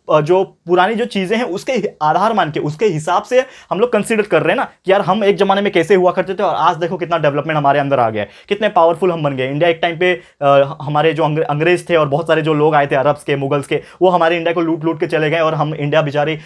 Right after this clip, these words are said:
बहुत गरीब हो गई थी, इकोनॉमिक पावर में बहुत कम हो गए थे। और आज देखो, कहीं ना कहीं हम फिर से बाउंस बैक कर रहे हैं, हम डेवलप कर रहे हैं और आज हमारा गिनती वर्ल्ड में आता है, ठीक है ना।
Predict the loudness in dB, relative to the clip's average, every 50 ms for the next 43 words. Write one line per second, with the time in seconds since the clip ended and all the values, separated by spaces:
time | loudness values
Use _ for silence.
0 | -16 -2 0 2 2 2 2 0 0 0 0 0 -2 -2 -4 -4 -4 -4 -2 -4
1 | -4 -4 -2 0 0 2 2 2 0 0 0 0 0 0 -2 0 0 0 2 2
2 | 2 4 4 2 2 2 0 -2 0 0 -2 -2 -2 -2 -2 -2 -2 -4 -4 -6
3 | -6 -4 -4 -2 0 2 2 2 0 -2 -2 0 -2 -2 0 -4 -4 -4 -2 -4
4 | -2 0 0 2 2 0 -2 0 0 0 0 0 -2 -4 -8 -12 -12 -4 2 4
5 | 4 4 4 2 -2 -2 -2 -4 -4 -4 -6 -6 -6 -8 -8 -8 -6 -2 2 2
6 | 2 2 2 0 0 0 0 2 2 0 0 0 -4 _ _ _ -6 -6 -4 -4
7 | -4 -8